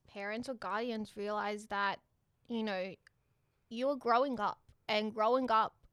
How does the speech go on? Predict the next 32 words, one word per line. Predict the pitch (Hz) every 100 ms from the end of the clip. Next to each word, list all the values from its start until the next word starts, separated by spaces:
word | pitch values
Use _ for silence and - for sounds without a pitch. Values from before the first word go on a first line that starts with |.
| -
is | 220 208 208 - _ _ -
about, | 202 190 190 - - - _ -
not | 330 -
always, | 214 285 403
but | 254 196
sometimes | - 233 247 254
it | 254
can | 240
be | 226
about | 220 185 196
dating | 175 196 311 381 -
and | 202 202 196 190 - _ _
going | - 180 202
out | 254
on | 294
dates. | 254 226 269 - - - - - - _ -
And | 226 214 208 208 208
it | 247
doesn't | 294 320
even | 311
have | 277
to | 254
be | 226 226
anything | 220 214 214
serious, | 254 254 208 - -
but | 220 208 - _ - _ -
I | 214
think | 254 269
that | -
whole | 240 233
concept, | - 226 240 - 220 190 - - - -
parents | - 247 269 -